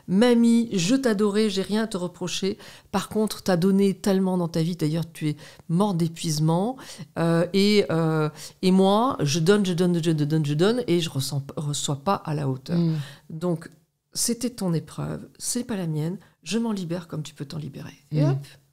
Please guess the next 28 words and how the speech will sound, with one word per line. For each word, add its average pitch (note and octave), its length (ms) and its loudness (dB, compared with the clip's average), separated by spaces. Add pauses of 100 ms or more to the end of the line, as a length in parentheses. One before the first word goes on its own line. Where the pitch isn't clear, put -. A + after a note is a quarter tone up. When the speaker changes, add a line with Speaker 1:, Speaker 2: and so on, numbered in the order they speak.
(480)
Speaker 1:
les F3 100 -18
choses. B3 460 -4 (2000)
Speaker 2:
Et F#3+ 120 6
alors, F3+ 280 4
comment B3 540 6
tu G#3 300 0
Speaker 1:
Ouais. A#3+ 100 6
Speaker 2:
as F3 140 4
réussi G3 640 4
à E3+ 80 6
mettre D#3+ 260 2
en E3+ 60 4
place G3 320 2
ce - 140 -2
premier F#3 280 4
protocole F#3+ 560 2
et D#3 160 4
ensuite E3 380 -2
le D3 120 2
deuxième ? D3+ 520 2
Pourquoi - 380 -2
déjà E3 200 0
ce D#3+ 100 -4
deuxième D3+ 360 0
avec C#3 400 0
trouver D3 260 -4
sa C#3 160 -2
place ? G#3 440 -4